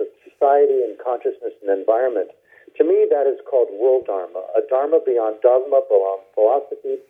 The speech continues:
beyond religion, beyond belief. You know, I was in the war during the last year of the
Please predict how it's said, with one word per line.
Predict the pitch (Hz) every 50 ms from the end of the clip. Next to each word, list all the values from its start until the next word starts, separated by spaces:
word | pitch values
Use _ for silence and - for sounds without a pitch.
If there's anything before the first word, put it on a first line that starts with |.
| _ _ _ _ _ -
beyond | - 107 104 98 101 101 98 95
religion, | 98 110 143 170 170 - 151 160 156 156 147 - - _
beyond | - 104 104 120 127 127 -
belief. | 139 131 156 185 170 104 - - _ _ _ _ _ _ _ _ _ _ _ _ _ _ _ _ _ _ _ -
You | 143
know, | 147 147 147
I | 147
was | 147 156 143 151
in | 160 151
the | 151 151
war | 139 151 175 190 180 139 110 107 -
during | 113 113 113 113 113 113 113 - - _ _ _ _ _ _ _ _ _ _ - -
the | 120
last | 117 123 131 135 127 - - -
year | 135 131 127 123 120
of | 113 - - -
the | - - 110 110 110